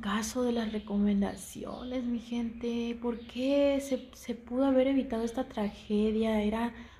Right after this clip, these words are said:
una mamá y su hija las que se ahogaron. Por ahí andan las fotos de las mu-,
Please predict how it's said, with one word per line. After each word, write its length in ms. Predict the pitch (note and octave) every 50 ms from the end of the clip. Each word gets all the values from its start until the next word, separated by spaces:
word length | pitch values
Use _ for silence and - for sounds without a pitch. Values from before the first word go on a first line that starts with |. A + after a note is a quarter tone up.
| - _
una 260 | G#3+ A3+ B3 C4+ C#4+
mamá 400 | C#4 C4 A#3 A3 G#3+ A3 A3+ A#3
y 80 | B3
su 300 | A#3 - - - A3+ A3
hija 720 | G#3 G3 G3+ G#3 A3 A3 G#3+ - - - G3 F3+ F3+ F3 - - - - -
las 200 | G3 G3 F#3+ -
que 160 | - - F#3+
se 140 | - - G3+
ahogaron. 500 | F#3+ F#3 F3+ F3 F3+ F3+ F3+ F#3 F#3 F#3+
Por 140 | - G3 F#3+
ahí 200 | F#3+ G3 G3+ G#3+
andan 220 | A#3 A#3 A#3 B3
las 140 | A#3+ A3 G#3
fotos 260 | - G3+ G3 - G#3+
de 100 | G#3+ A3
las 280 | G#3 G3+ G3 F#3+ F#3 -
mu-, 140 | F#3+ F3